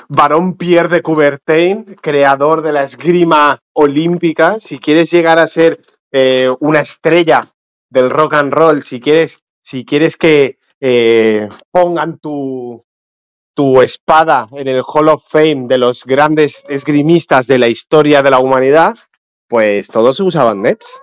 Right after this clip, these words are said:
Aunque no lo supieran, todos usaban neps. O todos querían usar neps, pero no lo sabían. Entonces, si tú quieres ser todo eso y más, y más, hombre de, de, o mujer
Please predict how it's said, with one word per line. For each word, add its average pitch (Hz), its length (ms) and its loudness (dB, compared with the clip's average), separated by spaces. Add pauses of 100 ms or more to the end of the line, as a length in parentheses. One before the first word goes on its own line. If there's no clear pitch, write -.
(120)
Aunque 117 280 -4
no 143 100 2
lo 202 80 2
supieran, 208 440 0
todos 190 260 -4
usaban 160 380 -6
neps. 98 260 -12 (220)
O 240 260 2 (720)
todos 277 600 -2
querían 202 400 -2
usar 175 320 -4
neps, 185 460 -8
pero 151 160 -6
no 147 80 -6
lo 143 100 -4
sabían. 107 440 -14 (360)
Entonces, 117 600 0
si - 180 -8
tú 190 140 0
quieres 196 240 2
ser 143 160 0
todo 156 240 2
eso 160 340 0
y 190 160 -4
más, 170 460 -2 (340)
y 170 140 -4
más, 160 320 -2
hombre 139 280 -4
de, 135 200 -2 (260)
de, 131 320 0
o 127 80 0
mujer 131 520 -2